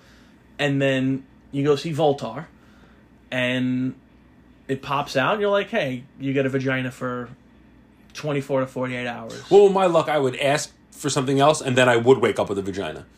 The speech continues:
Speaker 2: I would ask for something else, and it would just be like, I woke up and I looked down, and I'd be like, "I said bigger,
Speaker 1: That's
Speaker 2: and
Speaker 1: a
Speaker 2: now
Speaker 1: bad
Speaker 2: I have,
Speaker 1: one.
Speaker 2: now I have a
Speaker 1: That,
Speaker 2: vagina."
Speaker 1: that's a bad one.
Speaker 2: Right?
Speaker 1: Yeah, yeah,
Speaker 2: You
Speaker 1: yeah.
Speaker 2: know, like
Speaker 1: What if they gave you a bigger vagina?
Speaker 2: Like, like cavernous?
Speaker 1: Yeah.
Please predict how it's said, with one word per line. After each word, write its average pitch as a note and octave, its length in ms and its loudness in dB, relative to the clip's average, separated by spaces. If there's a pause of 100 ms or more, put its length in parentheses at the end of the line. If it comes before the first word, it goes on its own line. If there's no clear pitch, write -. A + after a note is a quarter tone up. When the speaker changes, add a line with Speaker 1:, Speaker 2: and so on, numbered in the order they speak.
(760)
Speaker 2:
I D3 80 6
would D#3+ 140 6
ask D#3+ 160 4
for C3 80 -6
something C3+ 200 4
else, B2+ 200 4
and B2 100 0
it A#2 60 2
would A#2 100 2
just B2+ 160 0
be C#3 60 2
like, B2+ 160 6
I B2 40 6
woke B2+ 220 2
up C3+ 60 2
and C3+ 100 2
I C3 40 4
looked C3 120 2
down, C3 140 4
and A#2+ 60 2
I'd B2+ 40 4
be - 20 4
like, B2 220 4 (120)
"I C3+ 140 4
said B2 280 0
bigger, B2 400 4
Speaker 1:
That's D#3 240 0
Speaker 2:
and G#2+ 100 2
Speaker 1:
a A#2+ 40 6
Speaker 2:
now - 0 - (100)
Speaker 1:
bad A#2+ 180 4
Speaker 2:
I A#2+ 40 -2
have, A#2 120 0
Speaker 1:
one. B2+ 140 -4
Speaker 2:
now B2 280 4
I A#2 60 2
have A#2+ 140 2
a A2+ 60 -4
Speaker 1:
That, G#2+ 60 -8
Speaker 2:
vagina." A2+ 380 -6
Speaker 1:
that's D3 260 -8
a F#3+ 80 -8
bad E3+ 320 -4
one. C3+ 200 -10
Speaker 2:
Right? B2 240 2
Speaker 1:
Yeah, C#3+ 60 -8
yeah, D3+ 120 -4
Speaker 2:
You C3 100 2
Speaker 1:
yeah. B2 60 4
Speaker 2:
know, B2 140 6
like A#2+ 280 0 (120)
Speaker 1:
What F3 120 -2
if - 80 -6
they G3+ 80 0
gave F3+ 180 -4
you E3 80 -4
a D3+ 40 -4
bigger D3+ 420 -8
vagina? C3 440 -10 (680)
Speaker 2:
Like, A2 300 -4
like A2 160 -8
cavernous? C#3 720 -4 (160)
Speaker 1:
Yeah. C3+ 180 -8